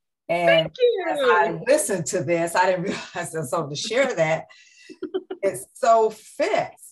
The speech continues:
Speaker 1: because, I mean, we know those stories are there. And, you know, and most of those stories are not up on a billboard. They're not in a book. It's, you know, a conversation that's told, like, now. And so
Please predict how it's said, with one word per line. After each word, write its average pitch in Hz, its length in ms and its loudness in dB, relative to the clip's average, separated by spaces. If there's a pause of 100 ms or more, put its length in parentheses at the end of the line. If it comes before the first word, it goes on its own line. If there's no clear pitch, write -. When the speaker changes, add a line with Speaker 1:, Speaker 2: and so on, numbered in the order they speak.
Speaker 1:
because, 214 960 0 (520)
I 339 80 -2
mean, 208 480 -10
we 240 200 -6
know 220 400 -2
those 214 280 -6
stories 196 460 -4
are 160 180 -4
there. 220 640 -2 (480)
And, 196 840 -2 (200)
you 208 140 -14
know, 165 540 -2 (380)
and 190 140 -10
most 226 280 -4
of 233 60 -14
those 202 260 -4
stories 196 380 -4
are 190 60 -12
not 214 160 -6
up 214 100 -8
on 185 140 -6
a 156 100 -8
billboard. 156 760 -4
They're 160 100 -10
not 180 220 -6
in 214 100 -4
a 160 100 -6 (140)
book. 156 400 -4 (540)
It's, 170 540 -8
you 185 120 -6
know, 156 200 -2
a 127 60 -6
conversation 170 680 -6
that's 156 240 -8
told, 165 440 -6
like, 151 280 -4
now. 160 440 -6
And 160 180 -6
so 160 520 -4